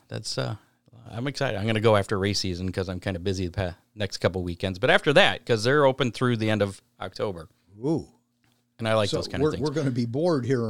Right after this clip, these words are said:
Speaker 2: in just a little while.
Speaker 1: Well, I don't know about you, but it might be a refreshing break for some people.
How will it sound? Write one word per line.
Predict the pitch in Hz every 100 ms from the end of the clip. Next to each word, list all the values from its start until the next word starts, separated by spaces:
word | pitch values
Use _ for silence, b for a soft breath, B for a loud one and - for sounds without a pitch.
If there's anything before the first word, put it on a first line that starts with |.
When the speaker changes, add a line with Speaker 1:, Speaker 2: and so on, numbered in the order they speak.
| 107
Speaker 2:
in | 101 - _
just | - -
a |
little | 104 165 98
while. | 78 - 73 - _ _ _ _ _
Speaker 1:
Well, | 87 90 -
I | 92
don't | 90
know | 95
about | 92 87
you, | 98 139 110 120
but | 101 - -
it | 104 98
might | 104 104
be | 101
a | 92
refreshing | 98 - 120 - 87
break | 131 156 -
for | - -
some | 139 147
people. | 95 - 226